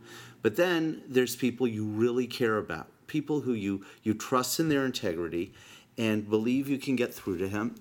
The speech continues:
them. And one of the most painful things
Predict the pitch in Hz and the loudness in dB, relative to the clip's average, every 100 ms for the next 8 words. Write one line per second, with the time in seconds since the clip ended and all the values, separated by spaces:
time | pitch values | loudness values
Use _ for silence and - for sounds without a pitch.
0 | - 110 104 147 131 127 127 - - 117 | -4 0 2 0 0 0 0 -6 -4 0
1 | 143 156 143 139 104 - - 117 139 - | 0 0 0 0 -2 -6 -2 0 0 0
2 | 175 - 208 156 135 139 | 0 2 2 2 0 -2